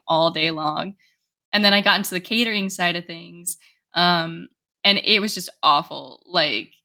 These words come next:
it was, like, minimal training. One of the girls I worked with, like, she, she was kind of a bully, and then I remember sometimes our boss would try to help us if we had a lot of orders, and she would, like, organize the truck for us, but she'd organize it incorrectly, and so,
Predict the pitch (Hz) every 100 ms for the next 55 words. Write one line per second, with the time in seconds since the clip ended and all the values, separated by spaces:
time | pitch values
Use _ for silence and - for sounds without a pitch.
0 | - 180 190 202 196 202 208 214 208 196
1 | 180 175 170 160 147 - _ _ _ _
2 | 190 202 190 190 185 185 180 180 180 175
3 | 170 170 - 175 165 147 - _ _ _
4 | _ _ _ _ _ _ _ _ _ _
5 | - - 208 226 - 254 - 196 294 196
6 | 175 185 208 220 220 - 208 220 202 208
7 | 220 214 196 185 _ _ _ _ _ _
8 | _ - 220 220 240 220 202 180 170 185
9 | 190 202 185 180 170 170 180 185 - 185
10 | 175 175 165 160 165 190 196 196 202 190
11 | 185 180 - 170 185 196 196 - 170 -
12 | 202 214 233 214 - - 175 175 190 190
13 | - 196 - 170 170 - 185 185 185 196